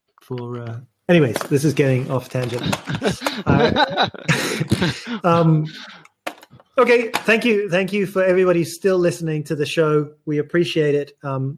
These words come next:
Speaker 1: we hope this has been useful for you guys. You can find Brian at climbing nutrition dot com. Uh, do go to his Patreon page, um, which is linked on his website, and he will do, he is doing Q and A's and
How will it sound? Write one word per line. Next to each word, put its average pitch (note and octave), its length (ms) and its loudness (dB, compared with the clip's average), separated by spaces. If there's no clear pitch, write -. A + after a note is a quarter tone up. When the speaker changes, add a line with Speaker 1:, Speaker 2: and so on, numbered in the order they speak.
Speaker 1:
we D3+ 120 2
hope E3+ 180 4
this - 260 0
has C3+ 200 -2
been C#3+ 160 -2
useful D3+ 320 -2
for C#3 120 -6
you C#3 140 0
guys. C#3+ 460 -2
You E3 100 -2
can D#3+ 120 -2
find D3 280 0
Brian F#3 560 4
at D3+ 180 -8
climbing D#3+ 340 0
nutrition C#3+ 420 -4
dot B2+ 220 -6
com. F3+ 440 0
Uh, C#3+ 240 -4
do F3 180 2
go E3+ 160 6
to D3+ 100 2
his D3 180 0
Patreon D#3+ 560 2
page, D#3+ 680 2
um, C3 440 -4
which D3 300 -4
is C3 120 -4
linked D#3 220 2
on C#3+ 80 -2
his C3 140 -2
website, E3 580 2
and C#3 300 0
he D3+ 220 2
will C#3 180 2
do, C#3 440 0
he C#3 180 2
is C3+ 100 2
doing C3+ 500 2
Q D3 160 0
and C#3 80 2
A's C3+ 360 2
and C3 340 -4